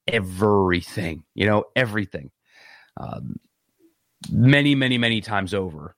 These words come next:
more important than even baseball. And I'm not diminishing the baseball team winning the national championship.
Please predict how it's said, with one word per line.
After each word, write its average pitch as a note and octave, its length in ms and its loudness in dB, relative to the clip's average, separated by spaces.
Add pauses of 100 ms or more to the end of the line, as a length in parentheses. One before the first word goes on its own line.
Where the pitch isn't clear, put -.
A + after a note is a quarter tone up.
more G#2 200 2
important F#2+ 600 -2
than G2 100 2
even E3 240 6
baseball. - 580 -2 (600)
And A2+ 120 0
I'm C3+ 60 2
not E3 200 0
diminishing E3 600 2
the C#3 60 -4
baseball C#3+ 480 0
team C3 200 2
winning A#2+ 200 0
the G#2+ 60 0
national G2+ 340 0
championship. A#2 500 0